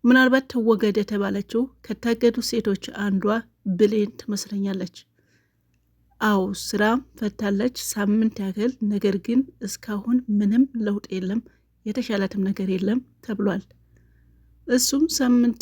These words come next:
ድረስ እንዴት ነው አስራችሁ የምትቀልቡት ካልሰራች ብሏል። ግን የሚሰሩት ስራ ምንድን ነው ስል ስጠይቅ ያው የሚታወቅ ነው። ሴቶቹን አግቶ ምን እንደሚያደርጋቸው ተናግሯል ባለፈው። ስለዚህ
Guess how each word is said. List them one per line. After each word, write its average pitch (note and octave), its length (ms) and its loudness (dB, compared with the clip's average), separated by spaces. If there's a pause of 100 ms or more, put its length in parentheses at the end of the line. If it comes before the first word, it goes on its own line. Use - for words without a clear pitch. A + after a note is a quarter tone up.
ድረስ A#3 300 -2 (100)
እንዴት A#3 360 0
ነው G#3+ 140 -4
አስራችሁ G#3+ 460 -6
የምትቀልቡት G#3+ 880 -2 (140)
ካልሰራች G3+ 640 -6
ብሏል። G#3+ 300 -2 (420)
ግን A#3 200 -2
የሚሰሩት G3+ 540 -2
ስራ F#3+ 180 -6 (240)
ምንድን G3 300 -2
ነው F#3 120 -4 (920)
ስል A3 220 2
ስጠይቅ G#3+ 520 -2
ያው F#3+ 200 -2
የሚታወቅ F#3+ 640 -4
ነው። B3+ 200 0
ሴቶቹን G3 520 -4
አግቶ F#3+ 300 -4 (140)
ምን G3+ 200 2
እንደሚያደርጋቸው F#3+ 880 -6 (840)
ተናግሯል F3+ 560 0
ባለፈው። F3 400 -10 (640)
ስለዚህ G#3+ 520 -2